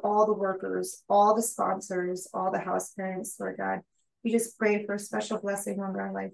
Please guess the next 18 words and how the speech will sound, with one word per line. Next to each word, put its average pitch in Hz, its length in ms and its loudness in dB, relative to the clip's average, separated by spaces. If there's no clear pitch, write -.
Lord 214 260 -4
God. 202 300 -6
Be 226 100 2
with 240 120 6
each 226 220 -2
and 220 100 0
every 220 200 2
one 214 160 0
of 214 60 0
these 220 200 -4
children. 196 600 -8
Be 226 100 2
with 214 200 2
each 208 200 -4
and 202 80 0
every 202 180 0
house 202 280 -2
parent 190 460 -2